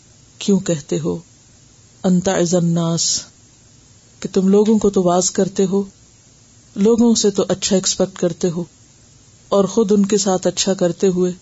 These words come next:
یا خود اپنی زندگی میں اس اخلاق کو لاتے ہوئے تمہیں احساس ہی نہیں ہوتا کہ یہ تمہارے بھی کرنے کا کام ہے۔ فضیل بن ایاس کہتے ہیں کہ پانچ چیزیں انسان کی بدبختی کی علامت ہیں، یعنی جس کے اندر یہ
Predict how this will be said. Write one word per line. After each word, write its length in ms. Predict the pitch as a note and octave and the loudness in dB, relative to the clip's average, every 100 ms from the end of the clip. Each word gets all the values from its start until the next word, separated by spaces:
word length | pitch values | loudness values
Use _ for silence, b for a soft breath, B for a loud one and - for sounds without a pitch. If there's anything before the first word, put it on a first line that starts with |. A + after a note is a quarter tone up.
| _ _ _ _ _ - | _ _ _ _ _ -4
یا 120 | G3 | -2
خود 200 | G3 A3+ | 0 2
اپنی 280 | G#3 G3+ A#3+ | 0 2 2
زندگی 460 | G#3+ G#3 G3+ G3+ G#3 | 4 4 2 2 2
میں 140 | G3 | 2
اس 160 | F#3+ F#3 | 2 -2
اخلاق 380 | E3+ F3+ F#3 F#3 | -2 0 -2 0
کو 100 | F3+ | 0
لاتے 320 | E3+ E3+ G#3 | 0 2 2
ہوئے 260 | G3 G#3 B3+ - _ _ _ _ _ _ - | 4 2 2 -6 _ _ _ _ _ _ -4
تمہیں 240 | F#3 F#3+ F3+ - _ _ _ _ - | -2 0 -4 -12 _ _ _ _ -4
احساس 400 | F3 F3+ F3 G3+ | -2 -2 -2 -2
ہی 60 | |
نہیں 220 | F#3+ F#3 | 0 0
ہوتا 280 | F3 E3+ F3+ E3+ _ _ _ _ _ _ _ | -2 -4 -6 -10 _ _ _ _ _ _ _
کہ 80 | - | -2
یہ 120 | G3+ G#3+ | 0 0
تمہارے 360 | F#3 F#3 G3 | 0 2 2
بھی 120 | G3+ G3 | 2 0
کرنے 300 | F#3+ F3 F3+ | 0 0 -2
کا 100 | F#3 | -2
کام 260 | F#3+ F3 D#3+ | -2 -4 -4
ہے۔ 60 | F3 - _ _ _ _ _ _ _ _ _ _ _ _ - - | -10 -14 _ _ _ _ _ _ _ _ _ _ _ _ -20 -4
فضیل 320 | A#3+ A#3 B3 | -2 2 2
بن 200 | A#3 A#3+ | 2 2
ایاس 340 | G#3 G#3+ A3+ - | 2 2 0 0
کہتے 300 | G#3 G3 A#3 | -2 0 0
ہیں 220 | G3+ G#3 | 2 0
کہ 140 | G3+ G#3 | 0 -2
پانچ 280 | G#3 G#3+ A3 | 0 0 0
چیزیں 360 | - G#3 G3+ G3 | 0 0 2 0
انسان 400 | F3 F#3+ F#3+ F#3+ | 0 0 0 -2
کی 120 | F#3+ | 0
بدبختی 520 | F3+ D#3 F3+ F#3+ G3 | -2 0 -2 -2 -6
کی 160 | F#3+ F3+ | -2 -2
علامت 420 | F3 E3 E3 - | 0 -2 -6 -8
ہیں، 80 | D#3+ - _ _ _ _ _ _ _ _ _ _ _ _ _ | -12 -14 _ _ _ _ _ _ _ _ _ _ _ _ _
یعنی 200 | F#3 F#3 | -2 0
جس 240 | E3+ G3+ - | 0 -2 0
کے 120 | G#3 | 2
اندر 280 | G3 F#3+ G#3 | 2 2 2
یہ 140 | G3 | 0